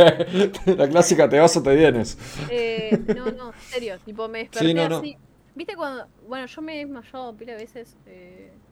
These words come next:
Speaker 2: pila de veces, no, como cuatro o cinco. Y me pasó eso, que me estuvo a punto de desmayar. Tipo, entré a ver todo puntitos blancos. O ves puntitos blancos o ves puntitos negros.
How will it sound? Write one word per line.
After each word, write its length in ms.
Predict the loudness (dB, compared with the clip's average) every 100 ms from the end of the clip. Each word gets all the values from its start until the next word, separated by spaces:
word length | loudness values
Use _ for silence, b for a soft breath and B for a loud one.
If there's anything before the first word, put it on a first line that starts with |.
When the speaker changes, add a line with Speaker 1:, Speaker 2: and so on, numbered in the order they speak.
| _ -18
Speaker 2:
pila 140 | -12
de 40 | -10
veces, 200 | -12 -14
no, 120 | -16
como 160 | -18 -20
cuatro 280 | -20 -20
o 20 | -20
cinco. 300 | -20 -20 -20 _ _
Y 760 | -20 -18 -18 -18 -20 -20 -20 -20 _ _ _ _ _ _ _ _ _ _
me 120 | -20
pasó 340 | -14 -14 -10 -10
eso, 320 | -10 -14 -20
que 100 | -20
me 60 | -20
estuvo 280 | _ -12
a 80 | -12
punto 260 | -12 -16 -14
de 60 |
desmayar. 460 | -16 -16 -16 -14 -14
Tipo, 260 | _ -20 -20
entré 200 | -18 -14
a 60 |
ver 160 | -12 -14
todo 260 | -12 -12
puntitos 420 | -12 -16 -18 -16 -12
blancos. 520 | -10 -10 -12 -16 -18 _ _ _ _
O 100 | -8
ves 100 | -8
puntitos 380 | -8 -14 -10 -10
blancos 300 | -10 -12 -14
o 40 |
ves 100 | -14
puntitos 440 | -14 -16 -16 -16 -16
negros. 360 | -16 -18 -20